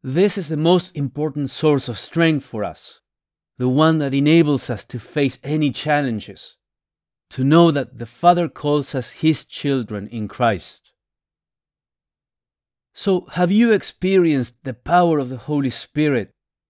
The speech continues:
enabling you to live in a way you didn't think was possible?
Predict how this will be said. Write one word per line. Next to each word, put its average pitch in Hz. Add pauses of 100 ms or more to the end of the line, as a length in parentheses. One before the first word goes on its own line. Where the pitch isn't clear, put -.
(100)
enabling 160
you 143
to 131
live 151
in 147
a 127
way 139
you 123
didn't 151
think 135
was 117
possible? 120